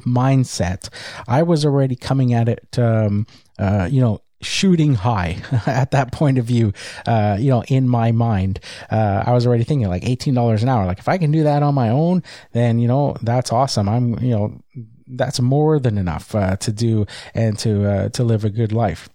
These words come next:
Most guys are coming at that from, uh, jobs that didn't pay so well. So that's not even in their,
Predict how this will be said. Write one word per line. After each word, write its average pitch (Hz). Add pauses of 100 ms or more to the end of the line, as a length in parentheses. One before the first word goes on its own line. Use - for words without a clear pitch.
(760)
Most 156
guys 120
are 117
coming 123
at 113
that 120
from, 117 (320)
uh, 107
jobs 127
that 117
didn't 175
pay 127
so 117
well. 101
So -
that's 160
not 147
even 135
in 135
their, 123